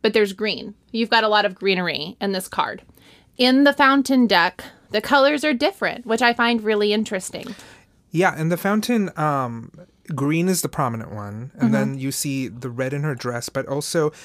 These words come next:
Speaker 2: there's a lot of blues because, um, it, it seems cooler in,
Speaker 1: It
Speaker 2: in the Fountain deck.
Speaker 1: It is much less primary and much more like, it's not primary, that's a bad word. It's much less cool colors in the Fountain versus hot colors
Speaker 2: Yeah.
Speaker 1: in the Smith Rider-Waite.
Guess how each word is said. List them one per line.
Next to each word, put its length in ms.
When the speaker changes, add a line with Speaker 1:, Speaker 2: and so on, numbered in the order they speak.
Speaker 2:
there's 140
a 40
lot 180
of 140
blues 800
because, 560
um, 280
it, 100
it 120
seems 300
cooler 640
in, 160
Speaker 1:
It 60
Speaker 2:
in 100
the 80
Fountain 520
deck. 220
Speaker 1:
It 120
is 160
much 220
less 260
primary 520
and 100
much 240
more 220
like, 260
it's 160
not 220
primary, 380
that's 220
a 40
bad 200
word. 200
It's 140
much 260
less 240
cool 280
colors 640
in 80
the 80
Fountain 520
versus 460
hot 580
colors 300
Speaker 2:
Yeah. 220
Speaker 1:
in 80
the 60
Smith 200
Rider-Waite. 360